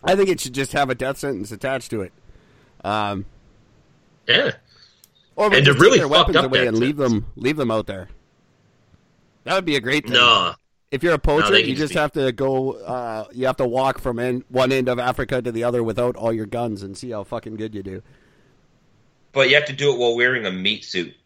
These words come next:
Speaker 2: <laughs>
Speaker 1: Um, we are a meat suit.
Speaker 2: No, but they entice with more meat. <laughs>
Speaker 1: Um,
Speaker 2: Just to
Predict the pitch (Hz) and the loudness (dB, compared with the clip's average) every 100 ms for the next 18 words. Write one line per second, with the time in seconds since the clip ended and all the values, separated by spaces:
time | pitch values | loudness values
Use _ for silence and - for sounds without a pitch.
0 | _ _ _ _ - - - 139 139 - | _ _ _ _ -20 -14 -8 -8 -8 -10
1 | 143 - 139 120 110 143 135 _ _ _ | -10 -8 -8 -8 -8 -10 -12 _ _ _
2 | _ 95 107 127 202 139 110 107 - - | _ -16 -6 0 0 0 -2 -2 -6 -12
3 | 98 - - - _ _ _ _ _ _ | -14 -14 -20 -20 _ _ _ _ _ _
4 | _ _ _ - 98 101 95 92 92 - | _ _ _ -4 4 6 6 6 4 4
5 | 98 95 95 117 110 104 87 90 101 92 | 2 2 2 4 4 4 0 2 2 2
6 | 85 - - - 180 139 175 131 123 120 | 0 -4 -16 -6 -2 0 0 0 -4 -4
7 | 113 131 - - - - 104 - - | -6 -14 -14 -6 -6 -6 -12 -10 -10